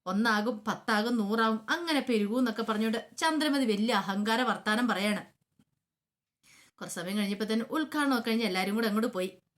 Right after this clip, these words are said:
ചന്ദ്രമതിയും ഭാമയും കൂടെ ഇങ്ങനെ കാത്തിരിക്കുകയാണ്. കുട്ടികളൊക്കെ വരണമല്ലോ, കാരണം ഉദ്ഘാടനം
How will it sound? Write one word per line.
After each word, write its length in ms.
ചന്ദ്രമതിയും 560
ഭാമയും 340
കൂടെ 120
ഇങ്ങനെ 380
കാത്തിരിക്കുകയാണ്. 640
കുട്ടികളൊക്കെ 480
വരണമല്ലോ, 520
കാരണം 500
ഉദ്ഘാടനം 480